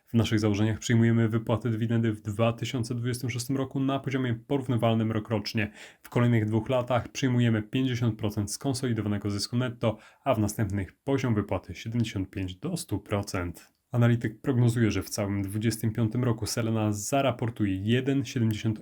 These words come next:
osiem miliarda złotych przychodów i ponad dwieście dwadzieścia milionów złotych ebida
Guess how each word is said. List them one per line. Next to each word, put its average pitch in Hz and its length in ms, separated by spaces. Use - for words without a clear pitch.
osiem 104 400
miliarda 113 520
złotych 104 260
przychodów 117 460
i 117 80
ponad 104 340
dwieście 117 480
dwadzieścia 107 520
milionów 104 400
złotych 104 280
ebida 113 380